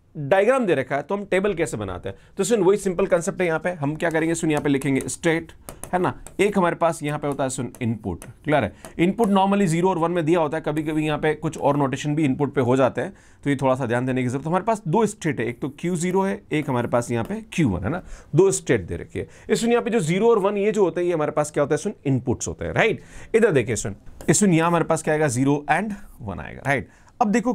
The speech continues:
क्यू ज़ीरो ज़ीरो पे, सुन क्यू ज़ीरो ज़ीरो पे क्या जा रहा है, खुद पे जा रहा है, राइट, है ना।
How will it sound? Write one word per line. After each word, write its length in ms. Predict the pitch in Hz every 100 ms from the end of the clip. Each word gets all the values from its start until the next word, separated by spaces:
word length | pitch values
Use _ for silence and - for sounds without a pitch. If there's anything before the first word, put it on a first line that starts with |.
| -
क्यू 180 | - 254
ज़ीरो 280 | 196 226 247
ज़ीरो 260 | 165 160
पे, 140 | 123 - -
सुन 220 | - 208 185
क्यू 140 | 202 214
ज़ीरो 220 | 196 220
ज़ीरो 220 | 160 175
पे 120 | 170
क्या 120 | 196 202
जा 80 |
रहा 120 | 202 208
है, 60 |
खुद 180 | 208 180
पे 100 | 156
जा 100 | 104
रहा 80 | 85
है, 60 | 98
राइट, 260 | 143 117 - - _ _
है 80 | 175
ना। 120 | 151